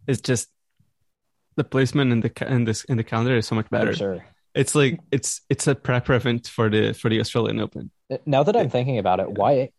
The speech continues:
Speaker 2: why did they get that time slot instead of an existing team tournament moving to that?
Speaker 1: I have,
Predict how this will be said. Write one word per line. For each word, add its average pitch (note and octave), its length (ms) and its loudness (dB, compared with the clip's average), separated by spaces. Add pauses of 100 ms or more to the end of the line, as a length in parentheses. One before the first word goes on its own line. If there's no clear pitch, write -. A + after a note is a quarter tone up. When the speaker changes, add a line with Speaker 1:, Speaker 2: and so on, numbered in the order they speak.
Speaker 2:
why A#2+ 200 2
did G3 140 2
they A#2+ 120 2
get A2 160 0
that G#2 140 2
time A2 260 -6
slot F2 320 -10
instead A2 280 -2
of G2 280 -6
an A#2 80 -6
existing G2+ 520 -4
team F2+ 200 -10
tournament F#2+ 460 -10
moving G2+ 360 -10 (240)
to F2 100 -8
that? F2 200 -8 (920)
Speaker 1:
I C#3 80 2
have, C3+ 280 2